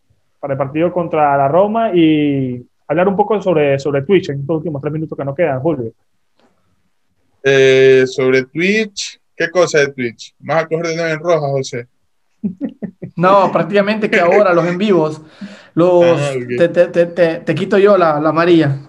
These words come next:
Speaker 3: Usamos el var y te lo digo yo. Eh, prácticamente, eh, los en vivos, todos los directos que estábamos haciendo los viernes, los vamos a hacer desde Twitch.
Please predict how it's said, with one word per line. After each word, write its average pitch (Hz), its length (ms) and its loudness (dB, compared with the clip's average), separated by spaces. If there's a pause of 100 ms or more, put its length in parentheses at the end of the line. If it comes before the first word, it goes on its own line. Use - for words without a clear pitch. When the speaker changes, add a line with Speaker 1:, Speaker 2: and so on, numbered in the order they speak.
(320)
Speaker 3:
Usamos 214 320 0
el 220 120 0
var 220 260 4
y - 20 -4
te 196 120 -4
lo 185 60 4
digo 185 200 2
yo. 175 140 4 (840)
Eh, 185 500 2
prácticamente, 220 1300 0
eh, 185 380 2
los 185 160 2
en 196 140 -2
vivos, 226 480 0
todos 214 200 2
los 190 100 2
directos 202 360 0
que 196 80 -8
estábamos 185 340 2
haciendo 185 280 -4
los 170 80 -4
viernes, 196 300 2
los 185 100 -10
vamos 165 160 -6
a 175 40 -4
hacer 175 180 -2
desde 175 220 0
Twitch. 233 400 -4